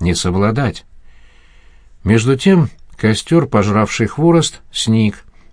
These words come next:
Пламя начало гаснуть. Скоро огонь совсем погас, спрятался в посвечивающих головешках. Децибал, огромный, широкий в плечах,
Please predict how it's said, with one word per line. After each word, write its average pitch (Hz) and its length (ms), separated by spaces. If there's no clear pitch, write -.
Пламя 104 320
начало 110 400
гаснуть. 92 600
Скоро 104 440
огонь 101 200
совсем 120 440
погас, 95 460
спрятался 104 720
в - 100
посвечивающих 92 1160
головешках. 110 800
Децибал, 110 720
огромный, 87 640
широкий 90 400
в - 80
плечах, 98 580